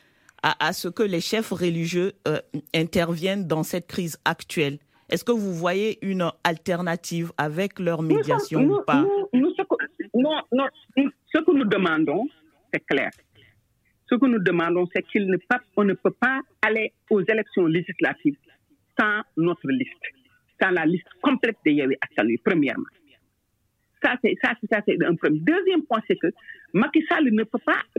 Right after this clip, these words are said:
Speaker 2: venir aux élections, participer aux élections, aux élections sur la base d'un parrainage que lui-même a concocté, mais ce parrainage qu'il a exclu, en excluant d'autres partis qui auraient dû participer de la même manière que Macky Sall.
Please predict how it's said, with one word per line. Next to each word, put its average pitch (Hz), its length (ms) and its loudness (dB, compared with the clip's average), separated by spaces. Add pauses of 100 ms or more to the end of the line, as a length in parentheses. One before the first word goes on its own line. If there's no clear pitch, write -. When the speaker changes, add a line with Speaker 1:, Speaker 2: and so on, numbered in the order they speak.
(140)
Speaker 2:
venir 285 480 2
aux 202 80 2
élections, 175 440 0 (120)
participer 311 400 2
aux - 60 0
élections, 196 360 -2 (400)
aux 180 60 4
élections 170 460 -2 (420)
sur 269 140 2
la 233 200 0 (100)
base 240 280 0
d'un 202 140 2
parrainage 180 500 -2 (440)
que 302 60 4
lui-même 269 380 0 (100)
a - 100 0 (140)
concocté, 240 580 -2 (640)
mais 247 260 2
ce 240 80 2
parrainage 226 480 0
qu'il 190 140 0
a 175 60 -2 (100)
exclu, 214 460 -2 (640)
en 240 180 2
excluant 277 440 -2 (100)
d'autres 285 220 0 (100)
partis - 380 -2 (300)
qui 277 80 4
auraient 247 160 2
dû 262 180 0 (280)
participer 214 520 -4
de 202 100 0
la 196 160 0
même 214 220 0
manière 185 360 0
que 147 60 -6
Macky 120 260 -6
Sall. - 120 -20